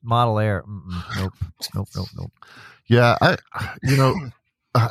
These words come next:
Speaker 2: I had this conversation with somebody not too long ago, and I put it right there. I know it's two different types of paints, but it's the same situation. Uh, the Mission models and some of these other paints where you have to be a chemist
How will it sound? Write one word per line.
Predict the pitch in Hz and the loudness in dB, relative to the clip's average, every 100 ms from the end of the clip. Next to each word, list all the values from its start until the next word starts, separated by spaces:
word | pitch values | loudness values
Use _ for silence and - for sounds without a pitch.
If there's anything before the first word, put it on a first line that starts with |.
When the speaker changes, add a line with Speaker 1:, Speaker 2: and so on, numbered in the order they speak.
| - | 0
Speaker 2:
I | 110 | 4
had | 123 147 | 4 4
this | 117 | 0
conversation | - 117 92 - 101 - | 2 2 2 2 0 2
with | 92 | -2
somebody | - 98 90 87 | 0 -2 2 2
not | 85 85 | 2 2
too | - | 0
long | 87 87 85 | 0 2 0
ago, | 80 82 85 | 2 2 2
and | 90 92 | 2 2
I | |
put | 90 143 | 4 2
it | 139 | 2
right | 82 107 | 4 2
there. | - 107 - | 2 -2 2
I | 101 | 4
know | 120 | 6
it's | 117 - | 4 2
two | 123 | 0
different | 113 - 104 | 0 -2 -4
types | 107 101 | -2 -2
of | 90 | -6
paints, | - 104 82 | -6 -6 -6
but | - 92 | -4 -2
it's | 82 - | -2 -2
the | 87 | -2
same | - 107 | 4 4
situation. | 101 104 - 92 87 - 80 - _ _ _ _ _ - | 4 2 4 4 4 2 -4 -6 _ _ _ _ _ 0
Uh, | 95 85 82 - _ _ _ _ _ | 4 4 2 -2 _ _ _ _ _
the | 90 104 | -2 2
Mission | 101 101 95 | 4 4 4
models | 87 82 82 82 - | 4 6 4 2 0
and | 87 | -4
some | - 101 | 2 2
of | 90 | 2
these | 82 | 2
other | 87 87 | 4 2
paints | 82 95 85 - | 2 2 2 0
where | 92 | 2
you | 110 | 4
have | 117 120 | 4 4
to | 92 | 0
be | 85 | 2
a | 87 | 2
chemist | - - 113 82 78 - | 2 2 4 4 0 -6